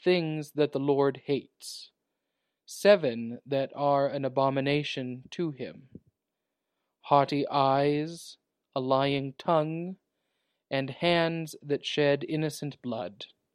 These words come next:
a heart that devises wicked plans, feet that hurry to run to evil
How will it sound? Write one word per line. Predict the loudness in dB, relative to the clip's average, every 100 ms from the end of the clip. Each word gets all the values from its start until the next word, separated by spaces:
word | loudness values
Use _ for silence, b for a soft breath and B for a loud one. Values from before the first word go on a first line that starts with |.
| _ _ _ _ _ _ _ _ _
a | -8
heart | 2 6 6 6 -4 _
that | -6 -4
devises | -2 2 4 2 0 -4 -4
wicked | -4 -2 -4 -6 -2
plans, | 0 2 0 -2 -6 -10 -16 -20 _ _ _ _ _ _
feet | -6 -2 -2 -6 -20 _
that | 0 0 0 0
hurry | 2 2 2 -2
to | -4 -6
run | 0 4 4 4 0 -8 _
to | -6 -6
evil | -4 -6 -2 -2 -2 -6